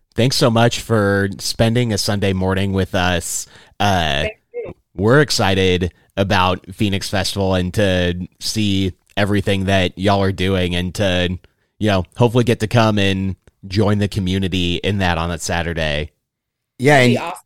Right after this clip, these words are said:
Speaker 3: yeah, and, and, and we'll definitely have everything on links in the descriptions. Uh, I also saw some sponsorship opportunities, uh, for people, uh, who are looking to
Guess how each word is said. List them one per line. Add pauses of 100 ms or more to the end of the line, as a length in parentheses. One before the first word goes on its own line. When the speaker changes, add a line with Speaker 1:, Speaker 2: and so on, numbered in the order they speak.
(260)
Speaker 3:
yeah,
and,
and,
and
we'll
definitely
have
everything
on
links
in
the
descriptions.
Uh,
I
also
saw
some
sponsorship
opportunities,
uh,
for
people,
uh,
who
are
looking
to